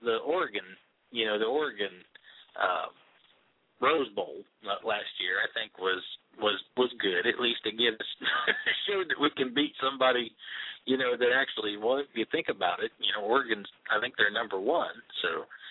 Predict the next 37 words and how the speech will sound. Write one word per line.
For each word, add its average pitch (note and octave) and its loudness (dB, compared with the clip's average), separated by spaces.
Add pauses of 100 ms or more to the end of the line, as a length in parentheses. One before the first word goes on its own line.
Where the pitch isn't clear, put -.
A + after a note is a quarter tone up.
(300)
you G2 0
know, G#2 4
we A#2+ 2
beat C3+ 0
the A2 -4
number B2 2
one B2+ 2
team B2+ -2 (240)
in B2 2
the A#2+ 2
country A#2+ 2 (200)
in, A#2 0
in B2 -2
the A2 -2
bowl C#3+ 6
game C3 2
last B2+ 2
year, C#3+ 2
which, G#2+ 2 (200)
yeah, A3 0
it's A3 0
kind G#3 4
of C3+ -2
unfortunate G2 0
that F2 0
we're G2 2
not G2 2
gonna G2 2
get G2+ 0
to F#2+ 4 (560)
have B2 4
that G#2+ -6
rematch G#2+ -6 (100)
in G2+ -16
the F#2 -14
national G2+ -6 (160)
championship - -12